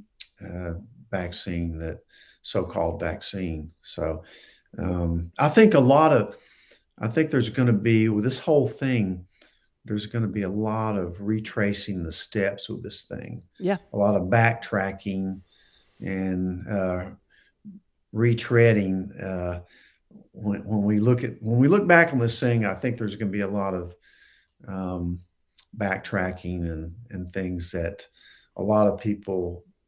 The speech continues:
Speaker 1: believed in, uh, came true. Um, and that's what we're already seeing a lot of that as well, I think. Uh, otherwise, why are we seeing more now than we've ever seen? Um, you know, we just,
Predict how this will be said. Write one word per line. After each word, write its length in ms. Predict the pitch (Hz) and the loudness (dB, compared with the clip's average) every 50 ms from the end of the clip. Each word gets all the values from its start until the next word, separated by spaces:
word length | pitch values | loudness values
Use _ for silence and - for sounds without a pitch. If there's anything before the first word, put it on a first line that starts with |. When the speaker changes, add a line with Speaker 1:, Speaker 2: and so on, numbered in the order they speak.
| - 87 - | -20 -16 -12
Speaker 1:
believed 500 | 95 98 104 110 113 113 113 104 101 107 | -8 -6 -4 0 0 0 0 0 -2 -4
in, 420 | 98 92 92 92 92 92 92 90 _ _ _ _ _ _ _ _ 110 | -6 -4 -6 -6 -6 -8 -10 -12 _ _ _ _ _ _ _ _ -10
uh, 180 | 85 82 85 85 87 | -8 -6 -6 -6 -6
came 260 | - - 98 95 87 | -4 -4 -4 -4 -6
true. 440 | 90 - 120 113 104 87 76 71 - - _ _ - - | -6 -4 -2 0 0 0 -2 -4 -8 -14 _ _ -20 -16
Um, 560 | - 90 90 90 87 87 85 82 82 85 87 85 _ _ - 113 | -14 -10 -8 -8 -6 -4 -4 -4 -6 -8 -10 -12 _ _ -12 -6
and 100 | 104 104 | -4 -2
that's 220 | 113 113 113 - | -2 0 0 0
what 160 | 147 135 117 | 2 4 6
we're 100 | 123 120 | 8 8
already 260 | 120 123 123 110 107 104 | 8 8 8 6 4 2
seeing 300 | - - 139 135 123 113 | 0 0 0 0 0 0
a 80 | 101 | 0
lot 180 | 95 95 95 92 | 0 0 -2 -2
of 60 | 87 | -2
that 180 | 95 90 87 - | -2 -4 -4 -6
as 180 | - 92 87 | -8 -12 -10
well, 280 | 95 98 104 104 95 85 | -6 -2 0 0 0 0
I 120 | 92 110 | 0 -2
think. 340 | 113 - - 82 82 82 - - _ 90 | -4 -6 -8 -8 -8 -10 -12 -16 _ -14
Uh, 220 | 90 85 87 85 85 - - - - - - _ _ _ - | -10 -10 -10 -10 -12 -14 -18 -20 -20 -20 -20 _ _ _ -4
otherwise, 400 | 120 117 113 107 104 101 101 104 | 0 2 2 4 4 2 2 2
why 180 | 110 113 120 127 | 0 0 0 2
are 120 | 127 113 | 2 2
we 160 | 107 104 101 - | 0 -2 -2 -4
seeing 400 | - - - 123 113 107 98 95 | -6 -4 -2 0 0 0 0 0
more 340 | 104 113 120 127 123 120 117 | 0 2 2 2 2 2 2
now 840 | 117 110 104 104 107 113 117 110 104 87 85 87 87 87 87 87 - _ _ _ _ _ _ _ - | 4 4 2 2 2 2 0 0 0 0 -2 -2 -2 -4 -6 -8 -12 _ _ _ _ _ _ _ -6
than 180 | 107 110 107 | -2 0 2
we've 200 | 107 104 98 98 - | 2 0 0 -2 -4
ever 380 | - - 127 131 117 107 90 | -4 -2 -2 -2 -2 -4 -4
seen? 540 | 85 - - - 143 151 123 - 104 104 - _ _ _ _ _ _ _ _ _ _ _ _ _ _ _ - - | -6 -6 -6 -6 -6 -4 -6 -6 -8 -10 -16 _ _ _ _ _ _ _ _ _ _ _ _ _ _ _ -18 -12
Um, 680 | 104 95 98 92 90 90 90 87 82 82 85 85 85 - _ _ _ _ _ _ - - | -10 -8 -6 -6 -6 -6 -4 -4 -4 -6 -6 -8 -10 -14 _ _ _ _ _ _ -12 -6
you 140 | - 107 104 | -4 -2 -2
know, 100 | 92 90 | -2 -2
we 140 | 98 101 | -2 -2
just, 340 | 101 113 113 - - - - | -2 -2 -4 -4 -6 -8 -14